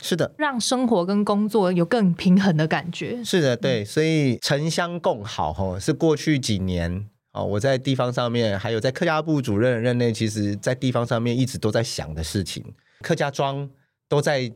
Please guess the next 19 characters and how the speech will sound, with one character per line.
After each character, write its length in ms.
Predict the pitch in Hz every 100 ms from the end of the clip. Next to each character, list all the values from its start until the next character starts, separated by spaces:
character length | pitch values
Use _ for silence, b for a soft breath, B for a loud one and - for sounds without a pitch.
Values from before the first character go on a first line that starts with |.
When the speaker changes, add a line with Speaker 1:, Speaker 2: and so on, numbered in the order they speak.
| -
Speaker 1:
都 140 | 139
在 240 | 131 143 131
主 180 | 107
要 140 | 104 131
集 160 | 120
中 160 | 104 110
在 120 | 127
特 160 | - 135
定 160 | 127 104
的 80 |
范 240 | 95 117 95
围 180 | 90 85
里 140 | 82
头、 180 | - 78
区 260 | - 156
域 40 | 147
里 120 | 85
面。 300 | 85 85 76 -
那 320 | 151 147 139